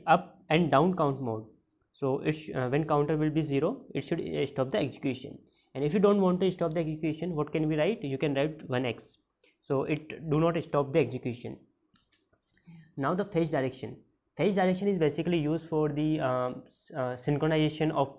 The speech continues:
the three pulses. So what does it mean of the synchronization? So basically, uh, two hardware signals, synchronous inputs. Okay, uh, basically two hardware signals, synchronous input and synchronous output.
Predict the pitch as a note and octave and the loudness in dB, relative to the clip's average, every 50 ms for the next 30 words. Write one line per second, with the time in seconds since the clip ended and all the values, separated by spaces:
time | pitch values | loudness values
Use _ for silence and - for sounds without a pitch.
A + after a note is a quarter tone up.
0 | - - C3 C#3+ D3 D3 - - E3 D#3 D#3+ D3+ C3 A#2+ - C3+ C3+ E3+ - - | -18 -10 -4 -4 -4 -4 -2 -2 -2 0 0 0 0 0 0 -2 -4 -4 -6 -12
1 | - _ _ - - - _ _ - - D3 C3 B2+ C3+ E3 E3 E3 G3 F3 E3 | -20 _ _ -20 -20 -20 _ _ -2 0 0 2 4 4 4 4 4 2 2 2
2 | G3 F#3 E3 E3 F3+ F#3 F#3 E3+ F3+ F3+ - C3+ C3 C3 C#3+ C#3+ C#3+ C#3+ C#3+ C#3 | 0 2 2 4 4 4 2 2 0 -2 -2 -2 -2 -2 -2 -2 -2 -2 -2 -2
3 | C3+ - B2+ C#3 E3 F3+ - - _ _ _ _ _ _ - - - D3 C#3+ C#3+ | -4 -4 -6 -6 -8 -8 -12 -20 _ _ _ _ _ _ -10 -2 2 2 4 4
4 | C#3+ C#3+ C#3 C#3+ C#3+ F#3 F#3 F#3+ G3 G#3 G#3 F#3+ - D#3 C#3+ D3 C#3+ - - G#3 | 4 2 0 0 2 0 0 2 2 2 2 2 4 4 4 4 2 2 2 2
5 | G#3 D#3+ C#3 C3+ C#3 D3 D#3 G3 F#3+ F#3+ - C3+ B2+ B2 A2+ A2 - - - - | 4 6 8 8 8 8 6 2 0 0 -2 -2 0 0 -2 -4 -6 -10 -14 -6
6 | - - D3 D3 C#3+ D#3+ E3 F#3 F#3 F3+ - D#3+ C#3+ - - F3 D#3+ D#3 - - | -2 0 0 0 2 2 2 2 0 -2 -2 -4 -4 -2 -2 -2 -2 -4 -4 -16
7 | - - - _ _ _ _ _ _ _ _ _ _ - C#3+ C3 C3+ A#2 D3+ D#3+ | -20 -20 -20 _ _ _ _ _ _ _ _ _ _ -10 -8 -6 -6 -8 -10 -12
8 | - C#3 C3 A#2+ A#2+ A#2+ B2 A#2+ A#2+ - - - _ _ _ _ - C#3 C#3+ - | -14 -10 -6 -4 -2 -2 -4 -6 -8 -14 -20 -20 _ _ _ _ -4 -2 -2 0
9 | F#3 F3+ G3+ G#3+ G#3 G#3+ G#3+ G3+ E3 D3 C#3 C#3+ C#3+ D#3 F#3 F#3 F#3 D#3+ C3+ B2 | 0 0 0 -2 0 0 0 2 4 6 6 6 6 4 2 0 0 0 -2 0
10 | B2 C3+ E3 E3 - - _ _ _ _ _ _ _ - - - - C#3+ D3 D3 | 0 0 -2 -4 -8 -16 _ _ _ _ _ _ _ -16 -6 -2 0 2 2 2
11 | - E3 E3+ F#3+ F#3+ F#3+ - C#3+ D3 D3 C#3 - C#3 D3+ D3 - - - _ _ | 0 0 2 2 0 -2 -2 -2 -2 -2 -2 -2 -2 -2 -4 -6 -14 -20 _ _
12 | _ _ _ - D3+ C3+ C#3 D3+ D3 - - - - - _ _ _ _ _ _ | _ _ _ -6 -2 -2 0 0 -2 -4 -8 -16 -20 -20 _ _ _ _ _ _
13 | _ _ _ _ _ _ _ _ _ - - _ _ _ _ _ - - - D3+ | _ _ _ _ _ _ _ _ _ -20 -20 _ _ _ _ _ -16 -6 0 2
14 | D3 D#3 D#3 E3+ E3 F3+ F3 F3 D3 C3 B2 B2+ - A#2 A2+ - | 2 2 4 2 2 2 0 0 0 -2 -2 -2 -4 -6 -6 -8